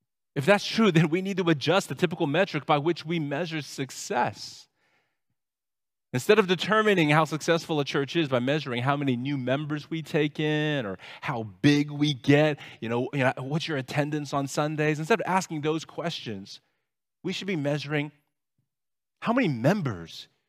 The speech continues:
do we send out on mission? How many churches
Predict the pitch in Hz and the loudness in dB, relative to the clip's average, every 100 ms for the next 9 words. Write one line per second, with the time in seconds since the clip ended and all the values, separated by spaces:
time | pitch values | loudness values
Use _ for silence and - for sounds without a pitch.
0 | _ 131 143 190 - 196 165 156 175 135 | _ -4 -2 -2 0 2 2 4 2 2
1 | - 143 135 139 156 - 98 - _ _ | -2 -6 -4 -4 -4 -6 -14 -20 _ _
2 | _ _ _ _ _ _ - 226 262 185 | _ _ _ _ _ _ 0 2 4 2
3 | - - 240 214 - 101 90 131 - | -2 -2 -4 -4 -4 -4 -6 -14 -20